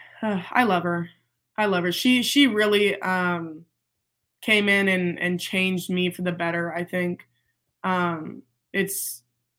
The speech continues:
it was amazing getting to play behind such fantastic players that I got to play behind for four years. Um, and then, like, this past year, I kinda got a chance. Like, obviously, you know, we had people hurt, we had people that couldn't play,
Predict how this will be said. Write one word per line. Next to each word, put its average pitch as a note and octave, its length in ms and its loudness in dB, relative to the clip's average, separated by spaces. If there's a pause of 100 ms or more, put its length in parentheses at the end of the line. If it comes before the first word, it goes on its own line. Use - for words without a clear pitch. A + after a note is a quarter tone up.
(160)
it G#3+ 60 -2
was G#3+ 120 0
amazing G#3 480 4
getting G3 300 2
to G3 120 -6
play F#3+ 420 2
behind F3+ 520 0
such F#3 340 -4
fantastic F3+ 600 -2
players F3+ 260 0
that F#3+ 100 -4
I F#3 100 2
got F#3+ 180 -2
to G3 60 -8
play G3 180 -2
behind G3 420 0
for G3+ 120 -6
four G#3 200 -4
years. G#3 520 -2 (480)
Um, E3+ 600 0 (840)
and G3+ 180 2
then, F#3+ 320 0
like, F#3+ 200 0
this F#3+ 140 -4
past G3 320 0
year, F#3 80 0
I F3 60 2
kinda F#3 380 -2
got F3+ 200 2
a F3 60 0
chance. F#3 500 -4
Like, A3 140 -2
obviously, G#3 680 0 (380)
you G3+ 160 -4
know, F#3 140 0
we F#3 100 2
had F3+ 120 2
people F3+ 260 -4
hurt, A3 280 0
we G3 60 0
had F3+ 100 0
people F3+ 180 -2
that E3 120 -4
couldn't F3 200 -4
play, G#3+ 500 2